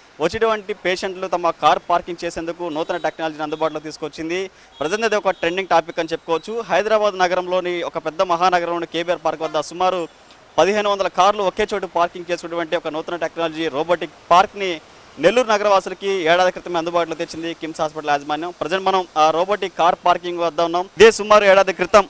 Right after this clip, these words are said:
ఆ, ఏదైతే ఆ కిమ్స్ హాస్పిటల్ సంబంధించిన డాక్టర్లు కావచ్చు, అదేవిధంగా హాస్పిటల్ వచ్చినటువంటి పేషెంట్లు ఎన్ని రోజులు సరే వారు అక్కడ స్టే చేసినా, అదేవిధంగా వాళ్ళ రాకపోకల నిమిత్తం కార్ పార్కింగ్ చేసుకుంటే గతంలో పోలీసులు రావడం, వాహనాలు తీయించడం, అంతేకాకుండా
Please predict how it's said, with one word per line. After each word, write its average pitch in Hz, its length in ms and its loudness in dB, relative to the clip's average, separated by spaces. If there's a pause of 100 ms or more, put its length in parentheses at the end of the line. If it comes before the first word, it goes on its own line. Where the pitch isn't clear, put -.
ఆ, 156 140 2
ఏదైతే 196 600 0
ఆ 160 260 4 (120)
కిమ్స్ 214 200 -4
హాస్పిటల్ 190 280 0
సంబంధించిన 180 440 -6
డాక్టర్లు 160 340 4
కావచ్చు, 170 420 -2
అదేవిధంగా 190 440 2
హాస్పిటల్ 208 300 2
వచ్చినటువంటి 190 280 -6
పేషెంట్లు 202 640 -2 (520)
ఎన్ని 202 160 2
రోజులు 226 240 4
సరే 214 240 2
వారు 190 140 4
అక్కడ 175 120 -4
స్టే 185 220 -2
చేసినా, 196 360 -2
అదేవిధంగా 185 400 0
వాళ్ళ 180 140 2
రాకపోకల 180 500 0
నిమిత్తం 180 380 -2
కార్ 185 360 2
పార్కింగ్ 185 340 0
చేసుకుంటే 180 440 -2
గతంలో 185 480 2 (400)
పోలీసులు 220 300 2
రావడం, 202 380 6
వాహనాలు 185 380 4
తీయించడం, 180 420 -4
అంతేకాకుండా 185 680 2